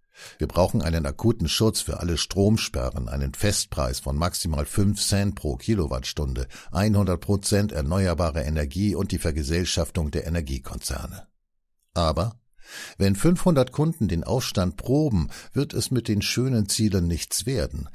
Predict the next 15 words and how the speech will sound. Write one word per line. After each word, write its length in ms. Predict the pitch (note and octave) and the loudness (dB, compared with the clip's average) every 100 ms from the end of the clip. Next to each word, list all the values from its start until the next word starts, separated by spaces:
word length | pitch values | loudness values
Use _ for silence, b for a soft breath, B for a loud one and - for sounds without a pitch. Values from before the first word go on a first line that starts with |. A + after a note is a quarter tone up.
| B B | B B
Ergo 440 | - C#2+ F2 A2 | -2 0 2 4
muss 280 | A#2 D#2+ - | 4 2 0
der 220 | D2+ C#2+ | -2 -2
Zahlungsboykott 1000 | - D#2+ C3+ A2 D#2 - D2+ D2+ - F#2 | 0 0 0 0 -2 -2 -2 -2 -2 -4
eine 180 | - A#2 | -2 0
Massenbewegung 1000 | A#2+ A#2+ G#2+ - D#2+ C2 C2+ C#2 C#2 C#2 | 2 2 0 0 0 -2 -4 -6 -6 -10
werden. 380 | - - - - - _ - - - | -10 -10 -10 -12 -16 _ -20 -12 -2
Die 120 | E3 | 0
Schwelle 420 | - A#2+ D#3+ G2+ | 2 2 4 2
setzen 360 | D#2 F2+ - G2 | 2 0 0 0
die 120 | E2 | 0
Aktivisten 640 | - - D#2 F#2 - A2+ | -2 -2 0 0 0 0
bei 200 | G#2 G#2+ | 0 -2
einer 260 | - E2 C#2 | -2 0 0
Million. 540 | D#2+ F2 F2+ - - | 0 0 -2 -4 -10